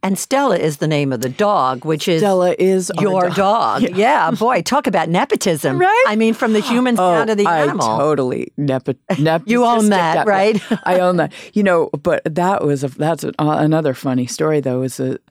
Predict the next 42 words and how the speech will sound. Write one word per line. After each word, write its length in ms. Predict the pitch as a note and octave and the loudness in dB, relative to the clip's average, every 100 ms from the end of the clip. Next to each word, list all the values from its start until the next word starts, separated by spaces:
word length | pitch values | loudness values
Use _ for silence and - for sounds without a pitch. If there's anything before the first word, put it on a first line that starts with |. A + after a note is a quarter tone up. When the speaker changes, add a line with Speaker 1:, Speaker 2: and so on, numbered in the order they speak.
| - | -6
Speaker 2:
I 120 | D3+ | -2
had 200 | D#3 C#3+ | -2 -2
read 200 | D#3+ D#3+ | -2 -2
this 180 | D3+ - | -4 -4
article 400 | C3 B2+ - B2+ | -4 -4 -6 -6
about 240 | C3 B2 | -4 -4
how 380 | C#3+ B2+ B2+ B2+ - | -4 -4 -4 -8 -6
old 240 | B2+ B2+ | -4 -2
dogs 680 | C3 A#2+ A#2+ A#2 - - - _ _ | -2 -2 -4 -6 -12 -20 -20 _ _
ha-, 240 | B2+ C#3 - | -8 -6 -4
they 180 | C3+ B2 | -4 -4
have 180 | B2+ | -6
a 60 | A#2+ | -6
hard 180 | A#2+ A2 | -6 -6
time 200 | A2+ G#2+ | -6 -6
adopting 440 | A2 A2+ - A#2+ | -4 -6 -6 -8
old 160 | G#2+ G#2 | -8 -6
dog-, 260 | C3+ C3 C3+ | -6 -2 0
you 100 | C3 | -2
know, 80 | |
people 260 | A#2+ C3+ B2 | -2 -4 -2
don't 100 | G3+ | 0
Speaker 1:
Yeah, 160 | F3 C#3+ | 0 -2
Speaker 2:
adopt 200 | - F3+ | -2 0
Speaker 1:
yeah. 140 | D#3 | 0
Speaker 2:
old 80 | C3 | -4
dogs. 220 | - - | -12 -6
Speaker 1:
Mm-hmm. 360 | F3 F3+ F3 E3 | -2 0 -2 -6
Speaker 2:
So 560 | - F3+ F3 E3 D#3+ - - - _ _ | -2 0 2 0 -2 -8 -20 -20 _ _
I 80 | - | -8
thought, 260 | D#3 D#3 - | -4 -4 -4
"Wow, 500 | D#3+ A#3 G4+ F#3 A2 | -6 -2 -2 0 0
I 160 | F3 C4+ | -2 -4
could 300 | D#4+ C#4+ A#3+ | -4 -4 -2
maybe 680 | A3+ A#3 A3 A3+ A3 G#3+ G3 | 0 0 0 -2 0 -2 -2
do 220 | F3+ F3 | 0 0
a 40 | |
good 220 | D#3+ D#3+ | 0 -2
deed 420 | C#3+ C#3 C#3 F3+ - | 0 0 0 -2 -4
and 500 | B2+ C3 C#3 C#3+ C#3 - | -2 0 0 -2 -4 -6
get 280 | C#3 D3 - - | -4 -4 -8 -8
a 140 | D3 | -8